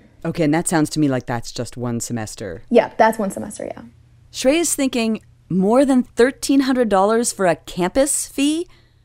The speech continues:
Speaker 1: I might not even see campus this year, let alone go to the student center for my supply chain association club meetings," which,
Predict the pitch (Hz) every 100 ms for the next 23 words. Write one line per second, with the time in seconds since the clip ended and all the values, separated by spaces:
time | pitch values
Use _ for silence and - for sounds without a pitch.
0 | - 294 440 415 403 349 285 - - 262
1 | 277 269 277 - 240 247 226 - 151 -
2 | 139 101 - - _ - 196 226 226 226
3 | 226 202 214 247 285 - 240 240 - 214
4 | 208 196 190 185 170 170 156 - 160 175
5 | - 175 170 160 165 160 156 151 143 -
6 | 233 262 180 123 67 50 - - _ -
7 | 160 - -